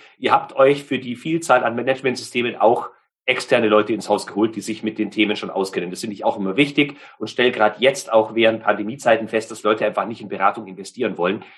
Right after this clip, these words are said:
Sie wursteln sich lieber selber durch, kassieren die ein oder andere Abweichung und sind frustriert, statt dass sie wirklich mal jemanden fragen, der da Erfahrung drin hat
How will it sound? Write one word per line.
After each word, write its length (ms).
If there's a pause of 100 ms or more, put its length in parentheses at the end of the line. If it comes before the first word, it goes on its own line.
(140)
Sie 360
wursteln 340
sich 160
lieber 220
selber 300
durch, 220
kassieren 440
die 100
ein 160
oder 140
andere 320
Abweichung 640
und 320 (280)
sind 180
frustriert, 600
statt 180
dass 140
sie 100
wirklich 240
mal 160
jemanden 280
fragen, 420
der 120
da 140
Erfahrung 560
drin 220
hat 200